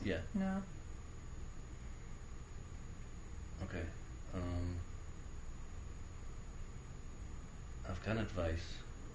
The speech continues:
Speaker 1: I've, I've done advice. What else should we do? Is there anything else?
Speaker 2: I don't know. People usually ask about, uh,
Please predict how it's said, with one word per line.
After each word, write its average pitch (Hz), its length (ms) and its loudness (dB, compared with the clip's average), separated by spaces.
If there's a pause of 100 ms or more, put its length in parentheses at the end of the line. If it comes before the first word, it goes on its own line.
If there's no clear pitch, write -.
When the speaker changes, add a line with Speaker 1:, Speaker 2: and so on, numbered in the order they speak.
(120)
Speaker 1:
I've, 98 60 0 (520)
I've 85 120 -2
done 92 240 8
advice. 82 320 4 (920)
What 104 160 6
else 98 120 8
should 85 160 2
we 85 60 2
do? 73 80 2 (840)
Is - 60 0
there 95 80 6
anything 101 220 4
else? 107 140 2 (3500)
Speaker 2:
I 226 60 10
don't 240 160 12
know. 220 160 12 (1040)
People 262 240 12
usually 220 340 12
ask 202 280 12
about, 190 340 12 (260)
uh, 190 440 12